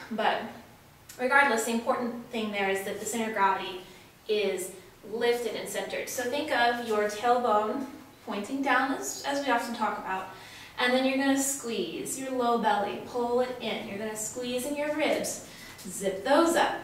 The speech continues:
You can check out my Zip Up Your Ribcage tutorial if you need to. And then we're gonna think about squeezing every single leg muscle that you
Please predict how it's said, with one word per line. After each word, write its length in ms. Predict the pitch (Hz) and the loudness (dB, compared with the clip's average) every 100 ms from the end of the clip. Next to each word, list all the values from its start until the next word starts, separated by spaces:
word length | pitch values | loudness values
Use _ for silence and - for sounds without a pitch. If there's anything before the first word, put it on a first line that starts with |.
| 185 | -10
You 100 | 185 | -10
can 100 | 190 | -6
check 200 | 208 202 | -4 -4
out 140 | 233 | -2
my 120 | 226 | -2
Zip 180 | 226 233 | -2 -2
Up 120 | 233 | -4
Your 120 | 262 269 | 0 2
Ribcage 340 | 269 - - | 2 0 -4
tutorial 460 | 190 - 190 165 165 | -6 -6 -6 -4 -6
if 140 | 208 | -6
you 80 | 175 | -8
need 160 | 170 | -8
to. 200 | 175 170 - - - - - - - 262 | -10 -12 -12 -14 -16 -18 -16 -16 -8 -2
And 160 | 277 | 2
then 80 | 349 | 2
we're 100 | 494 | 2
gonna 220 | - 277 | 2 2
think 220 | 247 220 | 0 -2
about 280 | - 226 233 | 0 2 2
squeezing 720 | - 240 233 240 277 277 285 - - - - - | 0 -4 -6 0 2 2 -2 -8 -16 -20 -20 2
every 260 | 339 370 370 | 6 8 6
single 320 | 330 277 262 | 4 6 8
leg 220 | 240 220 | 8 4
muscle 340 | - - - - | 2 0 2 4
that 200 | 269 | 4
you 80 | - | 6